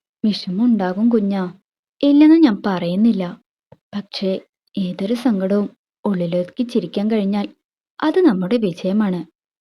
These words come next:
എന്റെ കുഞ്ഞ് കരയാതെ. ദിവസങ്ങളും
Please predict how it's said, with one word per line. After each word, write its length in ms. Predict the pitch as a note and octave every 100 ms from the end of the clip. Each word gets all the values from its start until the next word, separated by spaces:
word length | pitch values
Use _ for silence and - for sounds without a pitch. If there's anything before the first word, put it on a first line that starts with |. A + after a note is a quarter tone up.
| _ _ _ _ -
എന്റെ 220 | D4+ D#4
കുഞ്ഞ് 260 | A3+ F#3+
കരയാതെ. 580 | F#3 F3 E3+ F3 F#3 G3 F3 _ _ _ _ _ _ -
ദിവസങ്ങളും 640 | G3 E3+ E3+ F3+ F#3 G#3